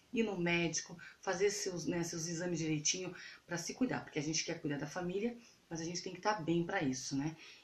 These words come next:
Então, se cuida, não esqueçam. Tem que ir uma vez por ano fazer todos os seus exames, tá? Então, vá procurar seu médico.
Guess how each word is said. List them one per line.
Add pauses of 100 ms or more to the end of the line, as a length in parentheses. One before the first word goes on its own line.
Então,
se (100)
cuida,
não
esqueçam. (440)
Tem
que
ir
uma
vez
por
ano
fazer
todos
os
seus
exames, (320)
tá?
Então,
vá
procurar
seu
médico.